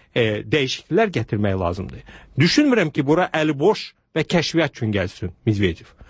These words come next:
Anlamalıdırlar ki, bəli, Rusiya bugün əli boş gəlmək, o deməkdir ki, əli boş da getmək.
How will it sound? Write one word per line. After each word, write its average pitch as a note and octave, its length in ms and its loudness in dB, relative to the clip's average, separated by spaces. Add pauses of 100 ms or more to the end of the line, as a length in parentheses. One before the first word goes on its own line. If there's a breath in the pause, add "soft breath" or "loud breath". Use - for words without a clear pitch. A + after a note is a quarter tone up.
(240 loud breath)
Anlamalıdırlar E3 680 2
ki, C3 180 -6
bəli, C3+ 320 0
Rusiya F3 380 0 (100)
bugün C#3+ 320 0
əli C3+ 260 0
boş D#3 220 0
gəlmək, E3 580 -2
o D#3 120 4
deməkdir E3 360 0
ki, - 80 -2
əli B2 260 0
boş C#3+ 220 -2
da D#3+ 60 0
getmək. A2 640 0